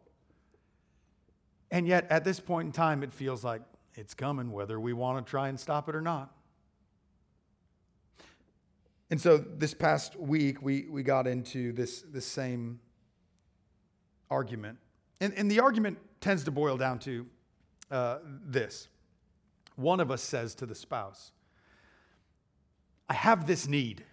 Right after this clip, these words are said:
and you're not filling it." And then the other spouse responds with something that sounds like this. "Yeah, I'm not filling it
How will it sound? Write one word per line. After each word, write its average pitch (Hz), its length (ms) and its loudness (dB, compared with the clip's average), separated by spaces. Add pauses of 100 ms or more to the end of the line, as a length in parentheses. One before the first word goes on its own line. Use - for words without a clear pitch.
(2000)
and 147 140 -2
you're 170 300 4
not 160 440 2 (140)
filling 131 360 0
it." - 200 -14 (2250)
And 147 140 -2
then 143 300 0
the 139 140 4
other 170 180 2
spouse 127 560 -2
responds 131 580 -4
with 127 120 -4
something 123 320 -8
that 123 100 -12
sounds 113 240 -8
like 104 140 -10
this. - 380 -8 (540)
"Yeah, 233 240 4
I'm 180 140 4
not 220 340 4
filling 247 320 4
it 143 200 -2